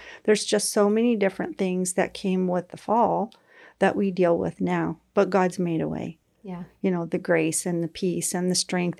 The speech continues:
Speaker 1: and that sense of community, because if we're not being able to trust, you know, like Erickson, we l-, study that in, you know, in counseling about the, the basic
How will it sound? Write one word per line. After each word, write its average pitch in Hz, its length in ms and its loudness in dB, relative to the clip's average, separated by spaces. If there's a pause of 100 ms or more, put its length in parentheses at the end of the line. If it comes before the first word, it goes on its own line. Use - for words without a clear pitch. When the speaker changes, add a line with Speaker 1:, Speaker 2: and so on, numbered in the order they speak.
Speaker 1:
and 240 220 6
that 226 160 0
sense 214 300 -2
of 196 160 -4
community, 202 920 2 (280)
because 214 280 2
if 202 140 2
we're 214 120 4
not 240 240 2
being 220 220 0
able 190 240 0
to 185 120 -6
trust, 190 760 -2 (200)
you 202 60 -4
know, 180 100 -2
like 175 280 -6
Erickson, 190 680 0
we 190 240 2
l-, 185 220 -2
study 190 400 2
that 190 280 4
in, 185 320 0
you 196 100 0
know, 180 220 0
in 180 300 -2 (100)
counseling 190 600 0 (360)
about 190 380 2
the, - 300 -2
the 180 200 0 (360)
basic 214 800 2